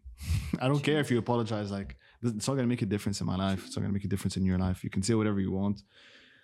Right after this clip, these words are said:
Speaker 1: If this is the way you wanna treat me in front of people, okay, now I know how to treat you as well, you know?
Speaker 2: Okay, I have a question for you.
Speaker 1: Yeah, go on.
Speaker 2: What do you think you need to work on to grow?
Speaker 1: Hmm.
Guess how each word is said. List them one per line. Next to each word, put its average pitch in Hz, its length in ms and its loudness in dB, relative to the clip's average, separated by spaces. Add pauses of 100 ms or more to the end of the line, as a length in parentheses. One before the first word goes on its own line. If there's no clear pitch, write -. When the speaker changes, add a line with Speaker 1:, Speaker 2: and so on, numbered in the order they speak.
(220)
Speaker 1:
If 104 200 0
this 123 180 2
is 113 60 4
the 110 80 4
way 113 100 4
you 110 140 4
wanna 110 140 2
treat 104 220 0
me 101 80 2
in 98 60 0
front 101 160 -2
of 92 80 -2
people, 104 280 -2
okay, 143 220 0
now 127 200 4
I 120 60 2
know 120 120 2
how 117 140 0
to 110 120 -6
treat 113 300 -2
you 120 100 2
as 113 120 2
well, 120 160 0 (320)
you 98 80 0
know? 123 160 2 (680)
Speaker 2:
Okay, 226 220 -8
I - 80 -2
have 226 80 -2
a 339 60 -8
question 208 400 -10
for - 160 -12
you. 220 220 -10 (120)
Speaker 1:
Yeah, 95 160 4
go 95 140 0
on. 120 240 -6 (600)
Speaker 2:
What 226 220 -2
do 247 100 -2
you 220 200 2
think 202 320 -2
you 185 60 -2
need 190 180 -2
to 190 100 -6
work 180 240 -4
on - 280 -8 (340)
to - 100 -4
grow? 175 380 -4 (640)
Speaker 1:
Hmm. 98 500 8